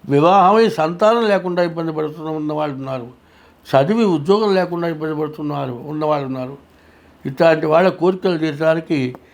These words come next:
ఈ రాశి వాళ్ళకి మంచి అవకాశం కనబడుతోంది. కానీ ఈ అవకాశాన్ని జాగ్రత్త పడాలంటే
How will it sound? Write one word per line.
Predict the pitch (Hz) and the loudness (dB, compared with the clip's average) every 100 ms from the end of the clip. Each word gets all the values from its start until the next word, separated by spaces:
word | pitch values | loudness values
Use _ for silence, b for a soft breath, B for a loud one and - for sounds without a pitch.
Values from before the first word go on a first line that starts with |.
| b - | b -4
ఈ | 143 139 | 0 2
రాశి | 139 175 185 | 4 4 4
వాళ్ళకి | 185 165 | 2 0
మంచి | 147 135 147 143 | -4 -6 -4 -6
అవకాశం | 135 156 135 | -4 -4 -6
కనబడుతోంది. | 151 143 131 131 131 117 113 117 b b b _ | -6 -6 -4 -6 -8 -12 -12 -16 b b b _
కానీ | 143 175 196 160 147 B B - | 2 4 6 4 2 B B -2
ఈ | 170 | 4
అవకాశాన్ని | 156 165 202 202 175 208 196 | 4 4 4 2 4 2 2
జాగ్రత్త | 160 170 175 175 | 2 4 2 -2
పడాలంటే | 165 165 160 165 208 302 | -4 -2 -4 -4 -6 -6